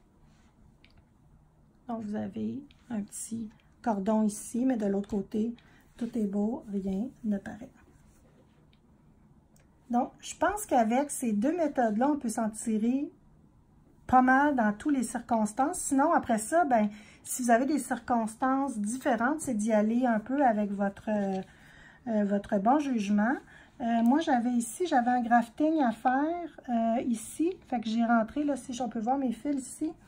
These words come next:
Euh, je vais peut-être vous montrer ici. Attendez, je vais prendre le petit bout. Donc, des fois, on a un fil à rentrer au milieu de nulle part ou à peu près. Puis, on n'a pas pu faire, euh, la, le rentrer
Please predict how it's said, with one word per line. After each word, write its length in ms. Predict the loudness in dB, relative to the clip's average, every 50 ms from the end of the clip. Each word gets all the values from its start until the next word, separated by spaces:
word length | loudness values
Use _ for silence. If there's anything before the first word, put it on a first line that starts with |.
| -20 -20 -20 -20 -20 -20 -20 -20 -12 -8 -4
Euh, 320 | -2 -2 0 -2 -2 -2
je 100 | -4 -6
vais 60 | -6
peut-être 200 | -6 -8 -6 -2
vous 100 | -2 0
montrer 300 | 2 2 0 0 -4 -8
ici. 280 | -8 -8 -10 -10 -8 -8 -6 -6
Attendez, 280 | -6 -6 -8 -10 -10 -12 -14 -16 -16 -20
je 100 | -12 -10
vais 80 | -10
prendre 220 | -8 -6 -6 -6 -6
le 80 | -6
petit 240 | -8 -12 -14 -10 -8
bout. 260 | -6 -6 -6 -6 -8 -12 -14 -20 -20 -20 -20 -20 -14 -6 -2
Donc, 220 | 0 0 2 2
des 100 | 2 0
fois, 260 | 2 2 4 4 4 6
on 40 |
a 80 | 6 4
un 100 | 4 4
fil 200 | 2 0 2 4
à 160 | 4 6 6
rentrer 360 | 4 4 2 2 0 0 0
au 60 | 2 2
milieu 280 | 4 4 2 2 2
de 60 | 2
nulle 140 | 2 2 0
part 360 | 0 0 0 0 0 0 0
ou 80 | 0 0
à 80 | 0 0
peu 140 | 0 -4
près. 400 | -6 -6 -8 -6 -4 -4 -4 -6 -8 -14 -20 -20 -20 -20 -20 -20 -20 -20 -6
Puis, 160 | 0 4 6
on 80 | 6 8
n'a 120 | 6 4
pas 200 | 4 2 2 0 0 0 -2 0
pu 160 | 2 2 2
faire, 760 | 0 0 2 4 4 6 6 4 4 4 2 2 0 -4 -6
euh, 340 | -4 -2 0 2 2 2 4
la, 160 | 2 2 0 0 -4 -12 -20 -16 _ -6
le 140 | 0 0 2
rentrer 600 | 2 4 2 2 2 0 0 0 0 0 -4